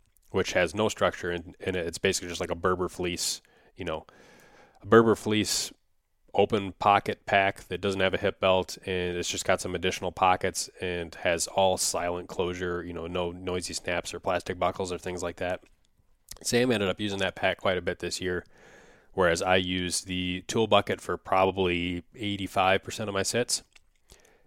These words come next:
And the reason I like that is because when you get up in the tree, having a big frame pack or even a smaller frame pack, it just takes up more room. And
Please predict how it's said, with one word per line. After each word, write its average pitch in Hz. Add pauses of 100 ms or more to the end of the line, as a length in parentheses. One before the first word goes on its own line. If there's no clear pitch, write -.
(100)
And 90 (460)
the 104
reason 117
I 101
like 98
that 95
is 90
because 92 (580)
when 107
you 107
get 127
up 151
in 131
the 101
tree, 90 (1400)
having 120
a 98
big 98
frame 92
pack 123 (540)
or 101
even 120
a 90
smaller 98
frame 90
pack, 85
it -
just 107
takes -
up -
more 92 (120)
room. 85 (580)
And 87